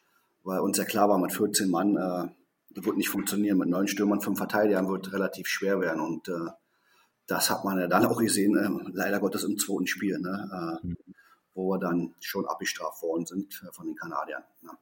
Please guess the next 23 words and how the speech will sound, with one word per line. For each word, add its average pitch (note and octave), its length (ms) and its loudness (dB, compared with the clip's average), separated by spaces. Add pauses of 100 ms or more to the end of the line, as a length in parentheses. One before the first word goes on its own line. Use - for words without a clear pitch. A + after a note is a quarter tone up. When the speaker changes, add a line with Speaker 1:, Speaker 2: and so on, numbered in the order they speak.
(1040)
Speaker 1:
Ähm, F#2 340 -2
ja, F#2+ 200 6
also A2+ 220 6
wir A#2 80 10
haben A#2 100 10
die A#2 60 4
Taktik A#2+ 260 4
definitiv G#2 440 0
angepasst, - 460 -4
ne? F#2 440 -4
Äh, F2+ 40 -4
gerade F2 260 2
im E2+ 80 2
Vorcheck A2 480 4
haben G#2 100 2
wir G#2 80 4
gesagt, G2 200 0
wir F#2+ 100 -2
stehen G2+ 240 2
ein G2 60 0
bisschen F#2+ 200 -4
weiter F#2 240 -2
höher, G#2+ 280 2